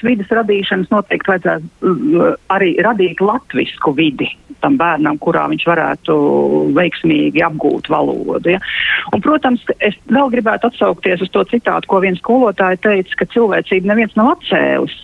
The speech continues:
Un, eh, mēs savos kursos un, un semināros tiekamies ar ļoti daudz skolotājiem. Eh, un, un mēs redzam to,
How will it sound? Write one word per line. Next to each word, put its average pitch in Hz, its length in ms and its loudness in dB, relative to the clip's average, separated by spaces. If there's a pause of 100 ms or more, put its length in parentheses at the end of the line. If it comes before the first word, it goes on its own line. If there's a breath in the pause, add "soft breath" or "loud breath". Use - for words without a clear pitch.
(160)
Un, 170 400 2
eh, 165 240 0
mēs 226 300 2 (280)
savos 214 320 2
kursos - 560 0 (120)
un, 151 200 2
un 156 180 2
semināros 175 800 0
tiekamies 180 480 0
ar 190 80 2
ļoti 240 320 2
daudz 185 400 -2
skolotājiem. 143 1040 -2 (500 loud breath)
Eh, 175 300 0 (100)
un, 185 320 2
un 185 160 0
mēs 185 240 0
redzam 165 320 0
to, 156 140 0